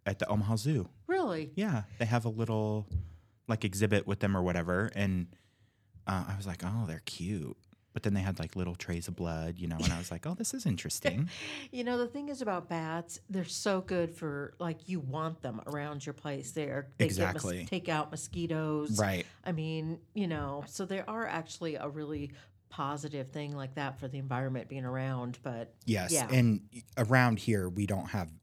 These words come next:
Speaker 1: vampire bats. We have the, they're called little brown bats, I think
Speaker 2: I
Speaker 1: is
Speaker 2: think
Speaker 1: what they're
Speaker 2: that's
Speaker 1: called,
Speaker 2: exactly
Speaker 1: or
Speaker 2: right.
Speaker 1: brown bats, but, um,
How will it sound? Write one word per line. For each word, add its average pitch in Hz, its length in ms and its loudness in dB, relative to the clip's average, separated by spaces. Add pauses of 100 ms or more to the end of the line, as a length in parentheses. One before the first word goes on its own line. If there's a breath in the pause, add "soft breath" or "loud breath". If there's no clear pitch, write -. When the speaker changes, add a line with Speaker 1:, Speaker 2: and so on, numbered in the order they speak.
Speaker 1:
vampire 92 460 2
bats. 80 300 -2
We 101 80 2
have 85 360 -4 (520)
the, 85 340 -2 (220)
they're 95 160 -2
called 87 280 -4 (920)
little 104 200 2
brown 98 280 2
bats, 107 380 0
I 113 80 2
think 113 160 2
Speaker 2:
I - 40 0
Speaker 1:
is 107 60 -2
Speaker 2:
think 104 160 0
Speaker 1:
what 117 40 2
they're 170 100 0
Speaker 2:
that's - 80 -2
Speaker 1:
called, 110 80 2
Speaker 2:
exactly 156 420 -2
Speaker 1:
or - 40 -2
Speaker 2:
right. 143 200 -4
Speaker 1:
brown 101 240 2
bats, 104 320 2
but, 90 300 -2 (500 loud breath)
um, 82 500 -2